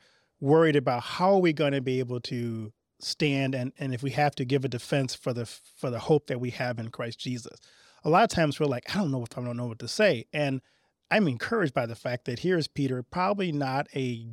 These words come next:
gifted orator or a used to public speaking, but he was bold because the Spirit gave him the words to say.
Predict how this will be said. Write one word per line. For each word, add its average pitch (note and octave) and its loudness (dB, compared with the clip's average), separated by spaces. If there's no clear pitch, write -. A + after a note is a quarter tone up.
gifted D3 -2
orator C3+ 0
or B2 -2
a A#2+ -6
used D3+ 4
to C#3 0
public B2 -2
speaking, B2+ -4
but C3+ 2
he D#3+ 0
was C3 0
bold D#3+ 2
because C#3 -2
the A#2+ -8
Spirit C#3+ -2
gave C#3 0
him C3 -2
the A#2+ -4
words A#2+ -6
to A2+ -10
say. G#2+ -8